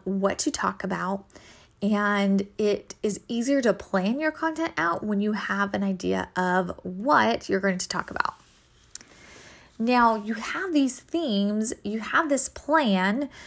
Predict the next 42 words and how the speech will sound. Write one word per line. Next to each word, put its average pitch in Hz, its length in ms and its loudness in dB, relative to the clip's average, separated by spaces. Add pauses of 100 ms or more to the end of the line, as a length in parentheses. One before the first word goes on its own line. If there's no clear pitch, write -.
(180)
of 202 100 2
what 208 140 0
you'll 208 100 2
talk 320 220 -2
about 208 200 0
each 202 200 -4
day. 208 280 2 (1000)
So - 120 2
you'll 226 180 6
post 392 420 2
those. 196 260 4
You 247 140 4
already 277 220 6
know 220 480 4
at 202 160 2
least 311 300 4
five 226 160 4
days 220 220 2
a 196 60 4
week, 285 280 2
you 185 120 2
already 202 180 4
have 190 160 0
a 165 100 -4 (300)
content 226 460 -2
planned, 233 360 -2 (480)
but - 300 -2
feel 302 280 4
free 370 280 4
to 269 80 2
pop - 440 0
in 254 280 2
whenever 240 500 -2
you 262 180 4
want. 180 260 -2 (680)
You 277 380 8
want 427 200 -4
to 302 140 2
treat 247 400 -4
your 220 220 2
group 214 500 2 (160)
like 208 520 0